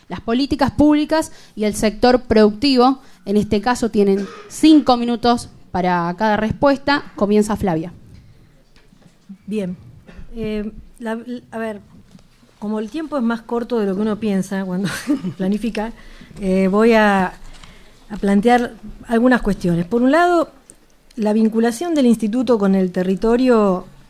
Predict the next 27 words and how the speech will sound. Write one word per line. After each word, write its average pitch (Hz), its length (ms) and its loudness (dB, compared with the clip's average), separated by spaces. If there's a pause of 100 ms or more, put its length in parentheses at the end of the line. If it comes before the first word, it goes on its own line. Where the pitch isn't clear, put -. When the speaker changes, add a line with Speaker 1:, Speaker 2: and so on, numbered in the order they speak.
(380)
Speaker 2:
desde 190 260 -4
nuestro 190 240 0
punto 208 240 -2
de 202 80 2
vista, 220 220 -2
implica 208 560 0 (520)
todas 240 220 4
sus 202 120 -2
funciones, 208 600 4
la 185 80 0
formación, 214 720 0
la 196 80 2
investigación, 180 880 -2 (560)
el 202 160 -2
desarrollo 202 460 0
tecnológico 196 580 0
y 180 60 0
social, 202 480 0
la 180 140 -2
promoción 185 460 0
de 202 80 0
la 185 100 0
cultura 190 640 0 (680)
en 196 160 0
todas 214 240 2
sus 208 120 -4
formas. 208 580 2